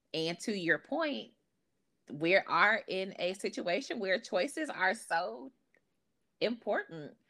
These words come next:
every day. You know, I felt like Issa taking interviews, doing,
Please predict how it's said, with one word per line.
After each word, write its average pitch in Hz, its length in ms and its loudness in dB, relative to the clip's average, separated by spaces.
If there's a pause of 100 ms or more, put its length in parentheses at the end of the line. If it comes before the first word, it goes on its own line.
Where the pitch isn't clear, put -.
(1300)
every 202 300 8
day. 233 300 4
You 196 200 2
know, 170 380 4
I 151 220 6
felt 202 160 2
like 202 260 2
Issa 175 640 2
taking 202 460 -2 (120)
interviews, 170 840 -2
doing, 196 720 4